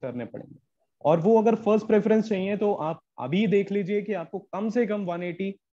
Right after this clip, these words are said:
प्लस तो score करना ही पड़ेगा। आज के टाइम पे जो competition है वो कट थ्रोट है, वो हर कोई जानता है। सीपीओ में भी अगर हम बात करें तो आठ से नौ लाख बच्चे appear होते हैं, अ, appear नहीं मतलब कि exam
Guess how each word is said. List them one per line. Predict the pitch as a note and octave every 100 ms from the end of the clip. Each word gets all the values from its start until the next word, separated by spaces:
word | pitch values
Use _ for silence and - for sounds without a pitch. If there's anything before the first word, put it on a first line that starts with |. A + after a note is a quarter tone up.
| _
प्लस | C#3+ D3 -
तो | E3+
score | - D#3+ D#3+
करना | C#3+ B2 C3 C#3
ही | D3+
पड़ेगा। | C#3 A#2+ G#2 - _ _ _ -
आज | B2 C3+
के | G#3
टाइम | G3+ G#3
पे | G#3 G3+
जो | G#3
competition | F3+ D3+ E3+ F3+ F3+ F#3
है | F#3
वो | F#3
कट | E3 D#3+
थ्रोट | - D#3+ D#3
है, |
वो | D#3+ D#3
हर | C#3+
कोई | C#3+ E3+
जानता | D#3+ D3 C3 -
है। | - _ _ _ _ _ _ _ _ _
सीपीओ | F#3 F3 A#3 A#3
में | A3
भी | G3+
अगर | G3+ G#3
हम | G3
बात | D#3+ D#3 D#3
करें | E3 D#3+
तो | F3 F3+ _ _ _ -
आठ | C3+ D#3
से | - F#3+
नौ | E3 D3
लाख | D#3+ D#3 D#3 _ -
बच्चे | C3 B2+ D#3 D3+ -
appear | B2+ - D3
होते | C3 C3+ B2+
हैं, | C#3 C3+ _
अ, | B2+ A2
appear | - G3 G#3+
नहीं | G3 F#3
मतलब | D#3 D#3+
कि | D#3+ F3+ C#3
exam | C3 B2+ C3 D#3+